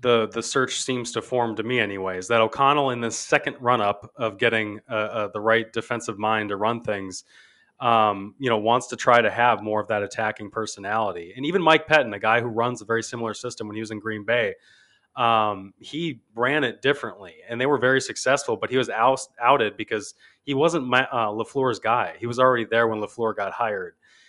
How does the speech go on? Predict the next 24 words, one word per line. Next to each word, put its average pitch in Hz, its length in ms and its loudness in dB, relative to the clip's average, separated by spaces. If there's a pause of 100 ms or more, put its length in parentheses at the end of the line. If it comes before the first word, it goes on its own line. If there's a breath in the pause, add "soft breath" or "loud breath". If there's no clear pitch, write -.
(180 soft breath)
And 117 340 -2
so 123 180 0
I 123 80 4
don't 151 140 2
know 139 100 2
how 131 160 0
much 131 180 -2
of 123 60 -10
that 120 160 2
was 107 140 -10
his 147 220 -4
fault 147 420 2 (240 soft breath)
or 113 140 -2
what, 127 280 4
but 120 120 -2
the 123 60 -8
results 139 460 -2
were 131 120 2
there 117 560 4
up 127 120 2
until 123 240 0
the 107 100 -4
postseason, 113 720 0
as 110 200 -4